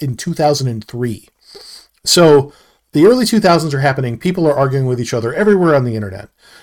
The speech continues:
I had gone from arguing anonymously in the late nineties to arguing not anonymously. I st-, I hung out my shingle, started using my real name, started my first phil elmore dot com website, uh, because my goal was, you know, I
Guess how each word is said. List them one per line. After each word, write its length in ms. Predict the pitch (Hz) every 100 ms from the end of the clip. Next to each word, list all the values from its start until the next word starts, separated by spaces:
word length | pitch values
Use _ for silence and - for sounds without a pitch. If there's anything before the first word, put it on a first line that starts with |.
| _
I 180 | 143 196
had 180 | 202 160
gone 240 | 156 156
from 240 | - 135 135
arguing 500 | 147 151 147 135 131
anonymously 1080 | 123 120 131 156 170 151 - 123 120 113 113
in 140 | 120
the 100 | 117
late 300 | 110 120 120
nineties 680 | 117 127 147 120 98 95 - _ _ _ _ -
to 220 | 160 -
arguing 600 | 127 135 123 123 113 110
not 260 | 135 185 131
anonymously. 640 | 117 101 101 98 107 101
I 80 | 107
st-, 160 | 123
I 20 |
hung 220 | 117 147 147
out 140 | 143
my 100 | 123
shingle, 440 | - 170 156 143 131
started 280 | - 120
using 240 | 123 127 120
my 80 | 110
real 240 | 113 120
name, 500 | 123 156 151 139 135 - - -
started 400 | - 147 139 123
my 120 | 120
first 380 | - 143 135 -
phil 180 | 135 135
elmore 280 | 135 127
dot 180 | 113 120
com 260 | - 113 113
website, 580 | 139 139 - 131 120 - _ _ _ _ -
uh, 180 | 123
because 420 | 117 127 143 127 -
my 160 | 131
goal 380 | 123 151 165 147
was, 240 | 123 120
you 60 | 165
know, 80 | 143
I 140 | 156